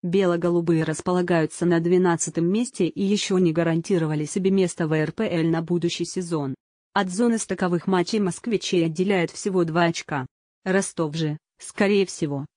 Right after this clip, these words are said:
уже не сможет побороться за Еврокубки, а пятнадцатого мая команду ждёт ответный матч полуфинала Кубка России. Первым клубом, который покинет элитный дивизион,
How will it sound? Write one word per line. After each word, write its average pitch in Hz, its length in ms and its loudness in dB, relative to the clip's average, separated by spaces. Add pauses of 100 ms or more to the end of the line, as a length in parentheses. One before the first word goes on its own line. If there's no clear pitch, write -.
уже 196 220 4
не 196 140 4
сможет 190 420 2
побороться 185 600 0
за 175 120 2
Еврокубки, 170 840 0 (140)
а 196 100 0
пятнадцатого 160 720 -2
мая 165 240 2
команду 180 480 2
ждёт 165 320 0
ответный 165 480 0
матч 165 340 -2
полуфинала 196 680 0
Кубка 185 360 -4
России. 147 540 -2 (420)
Первым 180 320 2
клубом, 151 520 -4 (180)
который 220 380 2
покинет 185 520 0
элитный 165 440 0
дивизион, 175 640 2